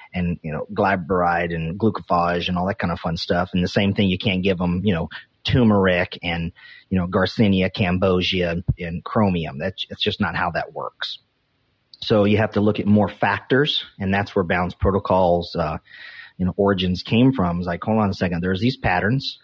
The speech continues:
um, that we should apply to look at the individual differently." You know, kinda like same in the fitness space. Not everybody has the same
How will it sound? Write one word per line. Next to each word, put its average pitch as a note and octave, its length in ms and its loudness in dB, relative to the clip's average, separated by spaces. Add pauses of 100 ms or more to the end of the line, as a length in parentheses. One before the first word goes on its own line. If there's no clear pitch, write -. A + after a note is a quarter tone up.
(140)
um, F2 400 -6
that E2 140 -4
we G2 100 -4
should F#2+ 160 -6
apply F2 600 0
to F2 180 -4
look F#2+ 180 0
at - 80 0
the F#2+ 120 -2
individual F#2+ 680 0 (240)
differently." A#2 480 -2 (260)
You G2+ 80 -2
know, F#2+ 80 2
kinda A2+ 160 0
like G2+ 140 2
same A2 220 4
in G#2 80 6
the G2+ 40 4
fitness A2+ 360 2
space. C3 440 2
Not G2+ 180 2
everybody G2 280 2
has G2 300 0
the G2 100 -4
same G2+ 400 2